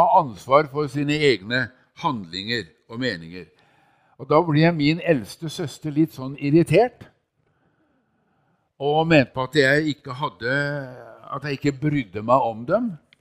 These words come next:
Så sa hun da at "bare vent du, vi skal nok få deg ned på jorda igjen".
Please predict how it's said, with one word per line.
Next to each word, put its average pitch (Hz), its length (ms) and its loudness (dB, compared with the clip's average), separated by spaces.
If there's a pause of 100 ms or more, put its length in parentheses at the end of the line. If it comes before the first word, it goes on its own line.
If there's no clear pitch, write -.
(1160)
Så 147 180 -16
sa 135 300 -4
hun 139 160 0
da 127 100 0
at 139 120 -8 (120)
"bare 139 300 -4
vent 156 260 0
du, 156 140 -2 (640)
vi 120 80 -8
skal 131 240 -10
nok 139 160 -8
få 139 180 -8
deg 156 140 0
ned 131 180 0
på 147 140 -2
jorda 120 340 -4
igjen". 147 300 2